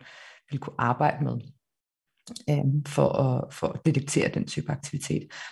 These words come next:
Men der er jo sådan noget med disinformation og misinformation. Det er jo ikke ulovligt.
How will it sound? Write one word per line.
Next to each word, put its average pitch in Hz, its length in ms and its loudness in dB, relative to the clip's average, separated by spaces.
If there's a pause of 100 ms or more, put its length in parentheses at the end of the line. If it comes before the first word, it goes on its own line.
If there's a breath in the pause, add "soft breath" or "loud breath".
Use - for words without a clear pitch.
Men 160 120 4
der 151 60 6
er 151 60 6
jo 196 80 4
sådan 202 120 2
noget 196 120 6
med 180 80 8
disinformation 185 720 0
og 170 60 0
misinformation. 160 680 -4 (520 soft breath)
Det 196 60 8
er 190 40 8
jo 180 40 6
ikke 170 180 2
ulovligt. 156 480 -2